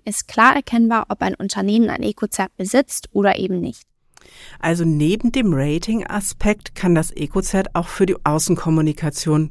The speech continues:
Speaker 2: genutzt werden. Es kommt auch mit Urkunde und Logo. Unser nächstes Kundenbeispiel Herole Schülerreisen zeigt, welche Rolle dieser Aspekt spielt. Daniela Leuchen ist Nachhaltigkeitsbeauftragte bei dem Unternehmen.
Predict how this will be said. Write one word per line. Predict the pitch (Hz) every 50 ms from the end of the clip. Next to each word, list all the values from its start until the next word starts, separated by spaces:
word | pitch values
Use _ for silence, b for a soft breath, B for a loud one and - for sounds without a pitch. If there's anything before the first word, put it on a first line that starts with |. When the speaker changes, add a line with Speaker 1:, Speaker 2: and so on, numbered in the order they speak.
| - - -
Speaker 2:
genutzt | - 156 156 151 143 - - - - -
werden. | 123 127 117 113 113 113 - - b b b b b b b
Es | 117 - -
kommt | - 156 147 - -
auch | 117 101 147 202 226 - -
mit | 175 165 -
Urkunde | - 147 160 160 - - 190 185 190
und | - 190 175 -
Logo. | 190 202 220 208 175 - - - 147 - b b b b b b b b
Unser | - 175 180 185 170
nächstes | 170 185 220 - - 226 -
Kundenbeispiel | - - 190 202 220 - 214 208 196 190 196 196 - - - 208 175
Herole | 143 160 175 175 165 160 156 160 156 156 151 147
Schülerreisen | - - - 247 262 254 185 147 143 135 131 139 139 135 151 143
zeigt, | - - - 156 143 151 170 - - - B B B B B B B
welche | 208 220 220 247 226
Rolle | - 185 165 - 208 180
dieser | 165 175 180 143 147 156 151 117
Aspekt | 131 135 - - - 139 131 - -
spielt. | - - - 139 127 110 120 - - b b b b b b b
Daniela | b 156 160 165 165 170 160
Leuchen | 151 143 147 147 160 214 262 - - 254 226
ist | - 175 - -
Nachhaltigkeitsbeauftragte | 139 139 147 170 190 - 202 202 208 208 - - - 208 202 202 202 - - - - 170 190 190 - - - 190 180 - - 180
bei | 170 185 185
dem | 180 -
Unternehmen. | 180 180 175 185 196 185 160 143 123 110 117 135